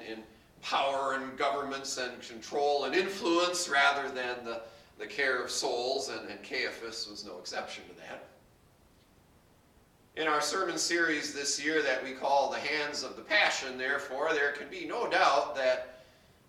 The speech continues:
the hands of Caiaphas are really nothing more than hands of hypocrisy.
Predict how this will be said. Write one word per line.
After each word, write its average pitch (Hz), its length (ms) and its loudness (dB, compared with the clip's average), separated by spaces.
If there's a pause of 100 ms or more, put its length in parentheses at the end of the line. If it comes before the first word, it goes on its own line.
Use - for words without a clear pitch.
the 110 100 -8
hands 131 640 -2
of 113 400 -2 (680)
Caiaphas - 800 -4
are 107 200 -2
really 113 280 -6
nothing 110 440 -8
more 110 280 -4
than 104 220 -10
hands 117 760 -4 (320)
of - 300 -2
hypocrisy. - 920 -6